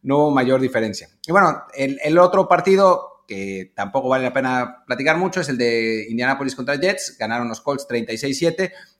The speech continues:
Eh, yo lo vi completo. Ah, bueno, no completo, lo dejé en el cuarto cuarto porque ya era una pesadilla. Em, decir que Philip Rivers se vio bien, tuvo un montón de tiempo porque la, los Jets simplemente no le llegaron.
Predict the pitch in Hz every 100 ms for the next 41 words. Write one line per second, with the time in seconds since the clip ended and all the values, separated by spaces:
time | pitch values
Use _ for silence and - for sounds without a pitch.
0 | _ 101 101 101 95 _ _ _ _ _
1 | _ _ _ - 143 135 131 143 151 135
2 | 175 170 180 - - _ _ _ - 98
3 | 117 156 170 160 147 135 117 107 113 120
4 | 135 143 135 135 123 127 123 120 107 98
5 | 104 101 101 95 - 120 135 135 - -
6 | - 101 101 98 98 92 87 _ _ _
7 | _ _ - 127 - 135 151 143 139 151
8 | 165 156 160 160 151 143 156 165 196 220
9 | - 147 147 151 151 147 143 160 175 175
10 | 151 160 147 185 185 113 107 104 104 101
11 | 98 101 104 107 131 131 - 123 123 120
12 | 120 123 139 160 185